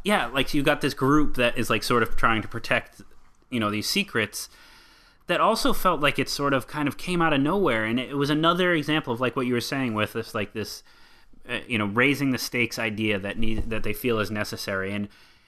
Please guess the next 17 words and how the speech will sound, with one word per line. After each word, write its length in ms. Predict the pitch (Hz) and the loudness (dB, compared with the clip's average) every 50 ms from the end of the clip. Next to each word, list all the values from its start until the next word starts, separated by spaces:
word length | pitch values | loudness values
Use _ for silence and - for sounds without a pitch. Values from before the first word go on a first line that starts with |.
| _ - | _ -6
and 100 | 151 175 | -4 -2
you're 100 | 185 185 | -2 2
right. 280 | 190 214 277 320 180 | 2 2 4 4 2
I 40 | 120 - | 0 -2
think 200 | - 214 233 - | -2 -4 -6 -4
this 140 | 269 - | -6 -8
could 140 | - - 254 | -6 -4 -4
have 100 | 247 202 | -4 -2
been 140 | - 208 208 | 0 0 0
interesting 480 | 240 254 - 254 - - - 190 180 180 | 0 2 2 2 2 2 2 2 2 0
if 120 | 160 - | 0 -2
it 60 | 180 160 | -2 0
was 180 | 165 165 151 - | 0 0 0 0
just 400 | - 165 165 151 - - - - - - - - - - - - - - - - - - _ _ _ - - | 0 0 0 0 -2 -4 -8 -10 -10 -10 -12 -14 -18 -20 -20 -20 -20 -20 -20 -20 -20 -20 _ _ _ -8 0
Gosling's 760 | - 143 147 156 147 - - 156 147 156 151 135 110 - - - _ _ _ _ _ _ _ _ _ _ _ _ _ _ _ | 2 4 4 4 4 2 0 2 2 2 2 0 0 -4 -8 -12 _ _ _ _ _ _ _ _ _ _ _ _ _ _ _
search 580 | - - - - 160 151 147 135 - - - - | -6 -4 0 4 4 4 4 2 -2 -6 -10 -10
for 680 | - - - 143 139 135 135 135 135 139 139 - - | -6 -2 0 2 4 4 4 6 4 4 2 0 -4